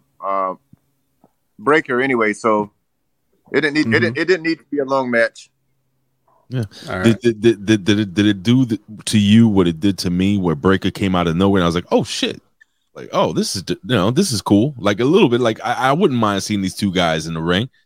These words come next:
Speaker 3: Like, "Oh, okay, this is a nice," but at the same time, I'm like, "Oh shit, isn't Bron Breakker supposed to be promoted?" I guess the whole Scott
Speaker 1: Uh-huh.
Speaker 3: Steiner thing. What is it? His, uh, not
Speaker 2: He's,
Speaker 3: Scott
Speaker 2: he's
Speaker 3: Steiner.
Speaker 2: been, he's been trying to be promoted for, like, a year and a half now.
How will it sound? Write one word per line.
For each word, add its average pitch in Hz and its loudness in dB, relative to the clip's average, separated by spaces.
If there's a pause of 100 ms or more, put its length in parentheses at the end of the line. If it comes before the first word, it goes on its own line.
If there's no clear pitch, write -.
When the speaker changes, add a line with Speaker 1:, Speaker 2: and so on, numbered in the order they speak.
(260)
Speaker 3:
Like, - -16
"Oh, 214 2
okay, 127 -2
this 151 -2
is 151 -4
a 135 -2
nice," 123 -2 (540)
but 113 -2
at 117 2
the 113 0
same 143 -2
time, 131 -4
I'm 101 -6
like, 98 -4
"Oh 127 -4
shit, 104 -6
isn't 117 -6
Bron 110 -2
Breakker 110 -4
supposed 101 -8
to 107 -8
be - -8
promoted?" 95 -4 (1200)
I - -4
guess 110 0
the 104 -4
whole 110 2
Scott 110 -4
Speaker 1:
Uh-huh. 95 -6
Speaker 3:
Steiner 107 -2 (100)
thing. 87 -6
What 101 2
is 120 -2
it? 110 -2
His, 101 -6
uh, 85 -4
not 110 0
Speaker 2:
He's, 123 -4
Speaker 3:
Scott 156 -2
Speaker 2:
he's 156 4
Speaker 3:
Steiner. 170 4
Speaker 2:
been, 170 -2
he's 160 0
been 160 2
trying 202 4
to 190 4
be 165 2
promoted 156 0
for, 147 -6
like, 131 -2
a 123 -2
year 123 0
and 110 -4
a 101 -6
half 101 -8
now. 82 -20